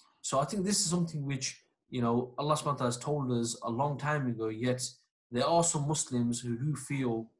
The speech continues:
like, like you said, Rash, that they are part and parcel of this society, this community, and, and they see themselves as being on a, uh, equal footing as the, the host,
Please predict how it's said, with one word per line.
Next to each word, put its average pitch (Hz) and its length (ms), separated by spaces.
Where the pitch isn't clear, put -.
like, 117 300
like 123 160
you 123 80
said, 131 220
Rash, 113 320
that 110 180
they 120 60
are 120 80
part 123 320
and 113 80
parcel 127 440
of 113 120
this 120 200
society, 123 460
this 123 100
community, 123 680
and, 92 200
and 117 140
they 117 80
see 120 180
themselves 120 540
as 113 260
being 120 380
on 120 200
a, 113 120
uh, 113 140
equal 131 340
footing 120 420
as 117 240
the, 117 220
the 117 100
host, 131 380